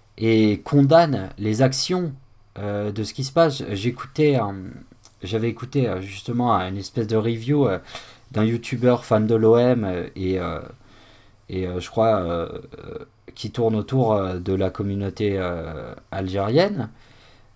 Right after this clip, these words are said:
euh, qui est algérien, et donc fan de l'O M, et qui parle de foot, de l'O M et du foot algérien. Euh, j'ai perdu son nom,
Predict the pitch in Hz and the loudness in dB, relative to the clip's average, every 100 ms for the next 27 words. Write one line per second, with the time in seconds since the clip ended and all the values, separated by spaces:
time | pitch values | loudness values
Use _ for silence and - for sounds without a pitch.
0 | - 92 87 87 90 87 98 101 117 156 | -12 -8 -8 -8 -8 -6 -4 -2 0 0
1 | 180 - 95 98 98 - 107 101 98 104 | -2 -8 -6 -6 -6 -4 -4 -2 -2 2
2 | 131 151 131 107 - 104 101 95 92 - | 4 4 2 0 -6 -6 -4 -6 -8 -2
3 | 131 131 107 101 104 120 117 90 95 95 | 0 0 -2 -2 0 0 0 -2 -8 -10
4 | - - 101 90 107 123 180 - - - | -12 -8 -8 -6 -4 -2 -2 -6 -20 -20
5 | - - - 101 101 110 156 160 165 - | -20 -18 -4 -2 -2 0 4 4 2 0
6 | 156 143 147 | 2 4 2